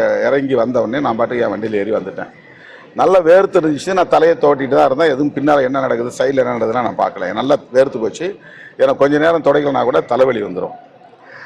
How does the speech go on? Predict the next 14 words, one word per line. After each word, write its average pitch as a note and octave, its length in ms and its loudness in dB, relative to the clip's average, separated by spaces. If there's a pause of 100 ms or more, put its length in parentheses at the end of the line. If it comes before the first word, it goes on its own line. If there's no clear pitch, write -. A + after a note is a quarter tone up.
(120)
அதனால D#3 360 4
நான் D#3 220 2
வந்து C#3 180 -2 (580)
அதை C3 220 4
துடைச்சிட்டே D#3 460 2
வந்தேன். F#3 320 0
அது E3+ 200 0 (320)
திடீர்னு G3 320 4
எல்லாம் E3+ 220 2
கும்பல் F3 260 0
குண்டை D3 220 2
தான் E3 160 2
நான் C3 140 0
பார்க்குறேன். C3 300 0